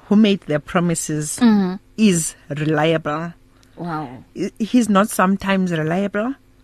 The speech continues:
Speaker 1: He is not maybe reliable.
Speaker 2: Mm.
Speaker 1: But the one who make, eh, who made the promises is reliable.
Speaker 2: Mm.
Speaker 1: And his answers are yes and amen.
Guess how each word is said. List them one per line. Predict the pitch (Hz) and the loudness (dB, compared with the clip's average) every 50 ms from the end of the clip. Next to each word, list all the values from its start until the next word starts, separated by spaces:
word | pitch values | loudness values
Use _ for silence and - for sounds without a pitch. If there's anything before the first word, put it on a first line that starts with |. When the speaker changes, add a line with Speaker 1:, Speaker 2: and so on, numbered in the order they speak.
| _ _ _ _ _ _ _ _ _ _ | _ _ _ _ _ _ _ _ _ _
Speaker 1:
He | _ - - 233 220 240 | _ -4 -2 0 2 4
is | 233 214 | 4 4
not | 190 196 190 214 220 - - | 6 6 4 4 2 2 2
maybe | 196 190 190 190 196 175 - 175 | 4 4 4 4 4 4 4 4
reliable. | 165 151 160 156 170 170 180 185 175 165 170 151 151 151 160 - _ _ _ | 4 4 2 2 2 2 4 2 2 2 0 0 0 -2 -6 -10 _ _ _
Speaker 2:
Mm. | - 220 208 196 190 180 175 185 - _ _ | -2 0 2 2 0 -2 -4 -6 -10 _ _
Speaker 1:
But | - 170 160 156 - - - - - | 2 2 2 2 -2 -6 -12 -10 0
the | 156 170 165 | 2 4 6
one | 165 170 180 196 208 | 6 6 6 6 4
who | 202 175 190 190 | 4 4 2 2
make, | 185 185 185 190 185 165 175 - _ - | 4 4 4 2 0 -2 -6 -14 _ -4
eh, | 170 180 185 180 | -2 0 0 0
who | 170 175 | 0 0
made | 180 190 190 190 - | 2 2 2 2 0
the | - 170 165 | 0 0 0
promises | 160 - - 196 185 190 190 185 - 180 165 156 151 165 - - _ _ _ _ _ _ _ | 0 0 0 0 2 2 0 0 -2 -2 -2 -4 -4 -6 -10 -14 _ _ _ _ _ _ _
is | 196 202 180 175 165 160 | 2 4 4 4 0 0
reliable. | 160 160 160 165 170 170 170 165 - 160 151 147 143 156 - _ _ _ _ _ - - | 0 2 4 4 4 4 4 2 0 -2 -2 -2 -4 -6 -10 _ _ _ _ _ -4 0
Speaker 2:
Mm. | 226 202 185 | 0 4 6
Speaker 1:
And | 190 180 170 170 160 | 6 6 6 2 0
his | 170 202 185 180 - | 0 0 -2 0 0
answers | 170 180 190 185 196 185 180 170 - | 0 0 0 0 0 -2 -2 -4 -4
are | - 165 | -2 -2
yes | 160 151 156 165 170 165 - - | 0 2 2 2 2 0 -2 -2
and | - 165 156 - - - | -2 -2 -2 -2 -2 -2
amen. | 170 170 170 175 165 147 147 156 | -2 -2 0 -2 -2 -2 -4 -6